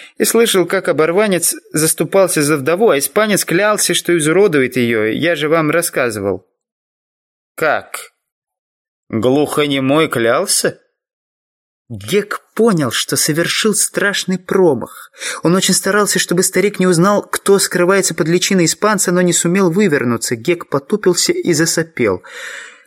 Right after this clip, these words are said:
«Не бойся меня, дружок», ласково сказал мистер Джонс,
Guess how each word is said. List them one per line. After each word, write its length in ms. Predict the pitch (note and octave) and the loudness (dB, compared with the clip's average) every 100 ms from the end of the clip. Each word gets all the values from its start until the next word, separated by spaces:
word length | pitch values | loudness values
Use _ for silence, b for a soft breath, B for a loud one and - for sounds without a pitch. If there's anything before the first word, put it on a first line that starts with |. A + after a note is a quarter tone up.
| B - | B -6
«Не 220 | G#2+ A2+ | -2 0
бойся 520 | A2 D3 C#3 B2+ C3 | 2 2 2 2 0
меня, 240 | A#2+ A#2 | 0 0
дружок», 560 | A2 A#2+ A#2 D3 C#3+ A#2 | -2 -4 -2 2 2 2
ласково 380 | A#2+ A#2+ - A#2+ | 0 0 -2 -2
сказал 360 | - B2 B2 | -2 -2 0
мистер 360 | A#2+ B2 - A#2+ | 0 0 -2 -4
Джонс, 420 | G#2+ B2+ C#3 - | -4 0 0 -2